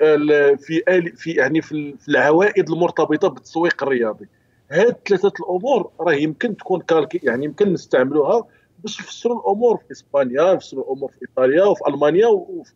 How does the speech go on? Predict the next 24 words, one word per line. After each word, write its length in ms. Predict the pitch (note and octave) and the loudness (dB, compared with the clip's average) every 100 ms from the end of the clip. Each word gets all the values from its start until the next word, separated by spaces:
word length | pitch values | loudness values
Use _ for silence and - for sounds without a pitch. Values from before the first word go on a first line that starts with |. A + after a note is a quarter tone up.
| D#3 | -12
إنجلا-، 440 | C#3 D3 - F3 | -6 -6 -8 -12
إنجلترا، 540 | D3 C3+ C3+ E3+ F3 | -6 -2 0 0 2
على 120 | F#3 F3 | 2 0
اعتبار 420 | - F#3+ B3+ F#3+ _ _ _ _ _ _ - - | 0 0 0 -2 _ _ _ _ _ _ -14 -4
أن 140 | F#3 | 0
هادو 400 | F#3 E3 F3 A#3+ - _ _ - | 2 2 0 -4 -8 _ _ -4
هما 200 | D#3 A3 | 0 2
المدارس 580 | G3+ F#3+ E3 G3+ F#3 - | 2 0 2 2 0 -4
الكروية 420 | - F3 E3 F3+ | -2 2 2 2
الكلاسيكية. 760 | G3 D3+ C3+ D#3 C3 B2 G#2 - _ _ _ _ | 0 -2 -2 -4 -6 -8 -12 -16 _ _ _ _
لذلك 420 | E3+ F3 A3 G#3+ | -4 0 0 -4
فصدمة 720 | - F3+ E3+ - A#3+ E3 E3 | -2 -4 -2 -4 -4 -4 -6
كورونا 560 | D3+ - B2+ A2+ A2 - _ _ _ _ | -8 -2 -2 -2 -6 -16 _ _ _ _
إلى 200 | F3 F#3 | 0 2
حد 300 | F#3 G#3 C3+ | 2 0 -2
الآن 460 | C3+ - B2 D#3 F3 - _ _ _ - | -2 0 2 2 0 -8 _ _ _ -2
أكدت 460 | A3 - D#3 G3+ | -2 0 2 4
على 220 | D#3 D#3 E3+ | 4 4 2
أنه 460 | E3 E3 C#3+ E3 | 2 0 0 0
منظومة 540 | D3 C#3 B2+ F3 E3 D#3+ | -2 -4 0 2 2 0
التوقف 800 | _ - D#3 D#3 - B3 - - _ _ _ _ _ _ _ D#3+ | _ 0 2 2 0 -2 -2 -20 _ _ _ _ _ _ _ 0
اللي 180 | G#3 | 2
خطير 400 | B3+ G3 F#3 F#3+ | 2 0 2 0
فيها، 440 | D3 C3+ A#2 D3 | 2 0 0 -2